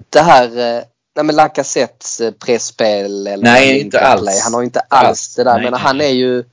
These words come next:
Speaker 1: Han, han är en, ja, men en Filippo Inzaghi typ.
Speaker 2: Han kommer att bli
Speaker 1: Jättegiftig
Speaker 2: duktig någon
Speaker 1: straffområdet.
Speaker 2: annanstans, men han kommer inte...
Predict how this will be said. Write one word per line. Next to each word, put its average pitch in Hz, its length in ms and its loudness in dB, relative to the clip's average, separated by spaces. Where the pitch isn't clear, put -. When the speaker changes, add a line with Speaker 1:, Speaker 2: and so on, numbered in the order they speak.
Speaker 1:
Han, 147 560 -8
han 147 240 0
är 160 40 0
en, 139 520 -8
ja, - 80 -8
men 156 140 0
en 151 80 4
Filippo 147 420 4
Inzaghi 127 500 4
typ. - 240 -12
Speaker 2:
Han 139 160 0
kommer 131 240 2
att 120 100 6
bli 120 100 2
Speaker 1:
Jättegiftig 131 420 4
Speaker 2:
duktig 117 120 6
någon 123 100 8
Speaker 1:
straffområdet. 113 280 4
Speaker 2:
annanstans, 107 680 -2
men 107 100 -6
han 117 120 -6
kommer 113 220 -2
inte... 101 400 -2